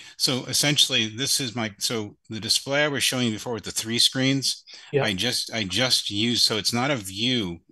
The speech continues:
Speaker 1: it is actually a separate layout.
Speaker 2: Okay, that, that's what I'm saying. It's a
Speaker 1: Yeah.
Speaker 2: separate layout that you do
Speaker 1: Yeah.
Speaker 2: your video
Speaker 1: Yeah,
Speaker 2: rendering.
Speaker 1: right, exactly. And then what I do, once I create the video, um, then what I do is I put it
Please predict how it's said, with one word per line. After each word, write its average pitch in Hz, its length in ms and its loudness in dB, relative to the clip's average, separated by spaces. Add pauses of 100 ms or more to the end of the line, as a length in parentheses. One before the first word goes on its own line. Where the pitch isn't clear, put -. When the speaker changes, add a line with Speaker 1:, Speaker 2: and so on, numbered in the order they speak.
(160)
Speaker 1:
it 110 140 -2
is 101 120 -4
actually 110 380 0
a 90 60 -2
separate 104 480 0
layout. 92 420 -4 (560)
Speaker 2:
Okay, 143 260 8
that, 131 160 8
that's 147 220 8
what 135 60 10
I'm 123 60 4
saying. 120 220 4
It's 117 140 -2
a 127 40 0
Speaker 1:
Yeah. 117 60 -2
Speaker 2:
separate 151 320 2
layout 139 300 4
that 127 160 0
you 131 100 0
do 127 100 4
Speaker 1:
Yeah. 135 60 4
Speaker 2:
your 123 160 2
video 143 300 6
Speaker 1:
Yeah, 117 80 0
Speaker 2:
rendering. 113 420 -4 (140)
Speaker 1:
right, 92 240 -4 (340)
exactly. 104 560 -2
And 104 140 0
then 107 240 0 (260)
what 104 200 -6
I 104 100 -2
do, 113 280 -2
once 107 280 0
I 107 120 0
create 104 420 -4
the 92 80 -8
video, 95 680 -2 (460)
um, 95 460 -6
then 104 480 -2
what 101 160 -6
I 95 140 -4
do 101 360 -4
is 92 160 -2
I 87 260 -4
put 113 220 -8
it 95 140 -4